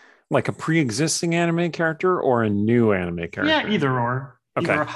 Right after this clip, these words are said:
Speaker 2: I always thought, I always thought that it was kind of, a lot of animes are set kind of in similar worlds. So, like, yes, Ninja Scroll is, like, a feudal Japan with monsters, but that
Speaker 1: But
Speaker 2: could
Speaker 1: there
Speaker 2: also
Speaker 1: could be a crossover.
Speaker 2: but that could be a post-apocalyptic world either also.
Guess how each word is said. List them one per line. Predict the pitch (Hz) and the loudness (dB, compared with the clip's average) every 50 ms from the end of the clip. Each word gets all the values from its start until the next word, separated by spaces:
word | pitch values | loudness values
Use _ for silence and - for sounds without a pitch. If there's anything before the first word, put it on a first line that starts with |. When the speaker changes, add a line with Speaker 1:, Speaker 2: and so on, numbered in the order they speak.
| - - | 0 2
Speaker 2:
I | 196 233 | 2 4
always | 240 226 - | 4 2 2
thought, | 220 202 196 - - | 2 2 0 2 0
I | 165 185 | 0 0
always | 196 190 185 | 0 0 -4
thought | - 196 190 | -6 -8 -6
that | - 170 | -4 -4
it | 165 | -4
was | 160 - | -6 -4
kind | - 165 165 160 165 | -4 -4 -4 -4 -6
of, | 143 | -4
a | 147 143 | -4 -2
lot | 143 156 170 185 170 | 0 2 2 0 0
of | 143 | -2
animes | 156 165 185 190 147 123 127 120 123 | -4 -4 -4 -6 -8 -8 -10 -10 -12
are | 113 | -12
set | - - - 160 147 - - - | -12 -6 -4 -4 -6 -6 -10 -12
kind | - 143 147 156 151 | -10 -8 -6 -6 -6
of | 143 127 117 | -6 -8 -8
in | 131 127 123 | -8 -8 -8
similar | 123 - - - 143 131 135 135 131 123 117 | -8 -10 -10 -8 -6 -4 -4 -4 -4 -6 -6
worlds. | 110 120 127 139 143 135 - | -6 -4 -4 -4 -4 -4 -6
So, | 147 135 | -6 -6
like, | 131 123 123 123 - - _ _ _ _ _ _ _ _ _ _ _ _ _ _ _ | -4 -6 -6 -8 -12 -18 _ _ _ _ _ _ _ _ _ _ _ _ _ _ _
yes, | 127 156 180 185 170 - - | -2 0 0 0 0 -4 -6
Ninja | 147 151 165 160 147 151 131 | -2 -2 -2 0 -2 -4 -4
Scroll | - - 156 143 139 135 | -4 -4 -2 -2 -2 -2
is, | 131 120 | -4 -4
like, | 135 127 120 120 | -6 -8 -8 -8
a | 120 | -10
feudal | - - - 143 147 143 139 135 131 127 127 123 | -12 -12 -6 -4 -2 0 0 0 -2 -2 -2 -4
Japan | 113 135 127 - - 135 135 131 131 127 123 120 117 113 117 110 - _ _ _ _ _ _ _ - | -4 -6 -10 -10 -8 -6 -4 -2 -2 0 0 -2 -2 -4 -6 -10 -12 _ _ _ _ _ _ _ -10
with | 127 123 - - | -8 -8 -6 -4
monsters, | 139 143 151 156 139 - - 120 110 110 107 - - | -2 0 0 0 -2 -6 -8 -8 -8 -10 -10 -12 -12
but | - 131 - | -12 -6 -4
that | 143 139 | 0 0
Speaker 1:
But | 127 - | 2 4
Speaker 2:
could | - | 4
Speaker 1:
there | 135 - | 4 4
Speaker 2:
also | 240 - - - 175 | 4 2 4 4 4
Speaker 1:
could | 175 151 | 4 6
be | 160 151 135 | 6 6 4
a | 120 | 4
crossover. | - - 123 113 101 - - 101 87 | 2 0 2 2 2 2 2 0 0
Speaker 2:
but | 196 180 | 0 0
that | 196 190 185 - | 0 0 0 0
could | - 214 214 208 | -2 -6 -6 -4
be | 220 226 208 | -4 -2 -2
a | 185 | -4
post-apocalyptic | - - 185 175 175 - 147 - 165 160 135 123 156 156 180 180 - - 151 131 - | -2 -4 -6 -6 -6 -10 -8 -6 -4 -4 -4 -4 -6 -6 -8 -8 -6 -8 -8 -8 -6
world | 139 135 127 123 - 165 | -6 -4 -4 -6 -8 -8
either | 202 233 175 139 123 113 113 - - | -10 -6 -6 -4 -6 -6 -8 -6 -4
also. | 202 226 254 - - - 113 107 110 110 - | -4 -4 -4 -4 -6 -8 -8 -8 -10 -10 -14